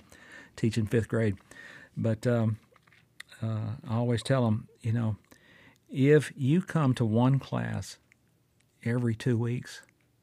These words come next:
all I'm gonna do is make you sore. And every time you come back, I'm gonna make you sore again.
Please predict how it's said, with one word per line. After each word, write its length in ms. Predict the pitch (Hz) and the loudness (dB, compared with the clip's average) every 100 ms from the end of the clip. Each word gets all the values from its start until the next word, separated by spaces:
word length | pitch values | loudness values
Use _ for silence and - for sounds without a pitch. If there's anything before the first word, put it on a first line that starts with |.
| _ _ _ - - - | _ _ _ -20 -20 -6
all 200 | 117 123 | 0 2
I'm 120 | 120 | 4
gonna 220 | 113 117 110 | 4 2 2
do 160 | 117 | 0
is 120 | 107 | 0
make 260 | 110 113 - | 0 0 -2
you 100 | 110 | -6
sore. 520 | - 110 95 98 - _ _ _ _ _ _ _ _ _ _ _ _ - | -4 -4 -4 -6 -12 _ _ _ _ _ _ _ _ _ _ _ _ -8
And 100 | 104 | -2
every 180 | 101 110 | 0 0
time 200 | 117 117 | 0 2
you 100 | 120 | 0
come 220 | - 127 | 0 0
back, 260 | 117 117 110 | 0 -2 -4
I'm 200 | 113 107 | -4 -2
gonna 200 | 107 107 | -2 -2
make 300 | 104 107 - | -2 -4 -4
you 80 | 110 | -8
sore 420 | - 107 104 110 | -4 -4 -4 -4
again. 480 | 110 - 101 90 | -6 -2 -2 -2